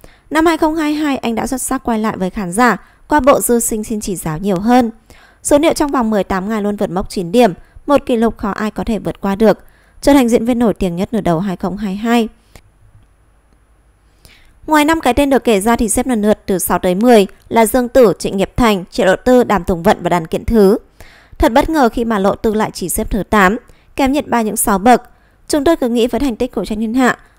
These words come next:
Triệu Lộ Tư có thể xếp cao hơn, thậm chí ngang ngửa với nàng mỹ nhân Tân Cương. Còn các bạn thì sao? Các bạn đánh giá về bảng xếp hạng này như thế nào?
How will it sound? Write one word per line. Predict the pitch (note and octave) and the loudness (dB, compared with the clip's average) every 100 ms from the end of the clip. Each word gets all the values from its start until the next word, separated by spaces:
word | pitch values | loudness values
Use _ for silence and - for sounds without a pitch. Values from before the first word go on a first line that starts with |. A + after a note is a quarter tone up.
| _ | _
Triệu | - C#4+ | 0 2
Lộ | |
Tư | - C#4+ | 2 0
có | C4 | -2
thể | C#4 A3+ | -4 -4
xếp | - - | -6 -4
cao | B3 A#3+ | -4 0
hơn, | C4+ A#3 | 0 0
thậm | A3+ A#3 | 0 -4
chí | - F3 | -4 -6
ngang | G3+ G3+ | -6 -4
ngửa | G#3 | -2
với | D#3 E3+ | -2 -4
nàng | G3 | -6
mỹ | F3 | -6
nhân | G#3 G3 | -6 -4
Tân | G3 F#3+ | -6 -8
Cương. | - A#3+ A3+ G#3+ _ _ _ _ | 0 2 2 -2 _ _ _ _
Còn | D4+ C#4 | -4 -2
các | D4+ | 0
bạn | D4+ | -2
thì | C#4 | -2
sao? | A3+ D4+ C#4+ C4+ - _ _ - | -4 0 0 0 -4 _ _ -4
Các | D#4 | 0
bạn | D#4 | 0
đánh | A3 A#3 | -2 -2
giá | G#3+ | -2
về | G#3 | 0
bảng | A#3 G3+ | 0 -2
xếp | - G#3+ | -4 -4
hạng | A#3+ G3 | -4 -4
này | F#3 | -6
như | G#3 | -4
thế | G#3+ | -2
nào? | G3 A3+ G#3+ | 2 4 2